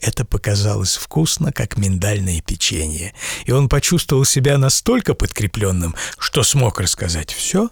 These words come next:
что с ним случилось. Добрая женщина сначала ничему не поверила,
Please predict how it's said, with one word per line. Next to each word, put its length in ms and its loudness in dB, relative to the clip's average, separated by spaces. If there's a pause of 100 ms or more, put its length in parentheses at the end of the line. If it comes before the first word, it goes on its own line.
(140)
что 320 -2
с 160 -4
ним 200 0
случилось. 800 -6 (640)
Добрая 440 2
женщина 520 2
сначала 540 0
ничему 420 2
не 100 -4
поверила, 600 0